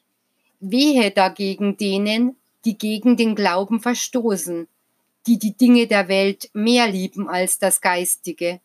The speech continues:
Denen, die weiterhin an ihren Götzenbildern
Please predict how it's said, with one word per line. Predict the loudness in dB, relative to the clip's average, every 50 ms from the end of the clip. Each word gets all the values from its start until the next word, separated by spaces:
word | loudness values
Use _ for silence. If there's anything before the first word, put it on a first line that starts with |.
| _ _ _ _ _ _ _ _ _ _ _ _ _ _ _ _ _ _ _
Denen, | 0 2 2 2 2 0 0 -2 -2 -2 -4 -6 _ _ _ _ _ -6
die | -6 -4 -2
weiterhin | 0 0 0 -2 -4 -4 -4 -2 -2 0 2 2 4 2 2 0 _
an | -6 -6 -6 -4
ihren | -6 -6 -6 -6 -8 -6
Götzenbildern | -6 -8 -6 -6 -4 -4 -2 -2 -2 -2 -4 -4 -2 -2 -2 -2 -2 -2 -4